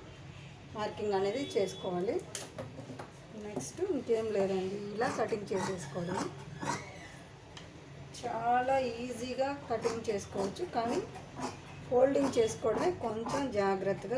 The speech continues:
చూసుకొని చేసుకోవాలండి. అప్పుడు మనకి లాంగ్ ఫ్రాక్ కటింగ్ చాలా ఈజీ అయిపోతుంది. ఫోల్డింగ్ చేసుకున్నప్పుడు కొంచెం జాగ్రత్తగా మనం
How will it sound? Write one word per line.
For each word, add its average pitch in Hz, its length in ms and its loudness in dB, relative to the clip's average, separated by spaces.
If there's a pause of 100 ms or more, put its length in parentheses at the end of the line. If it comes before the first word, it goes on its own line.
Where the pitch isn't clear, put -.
చూసుకొని 208 500 -2 (140)
చేసుకోవాలండి. 180 800 0 (1040)
అప్పుడు 214 280 0
మనకి 240 280 -2 (120)
లాంగ్ 208 280 2
ఫ్రాక్ 196 280 0
కటింగ్ 196 320 0 (180)
చాలా 202 380 4 (160)
ఈజీ 202 260 0
అయిపోతుంది. 180 560 0 (1300)
ఫోల్డింగ్ 247 400 8
చేసుకున్నప్పుడు 214 540 2 (100)
కొంచెం 233 300 -2 (140)
జాగ్రత్తగా 190 640 0 (100)
మనం 208 180 -2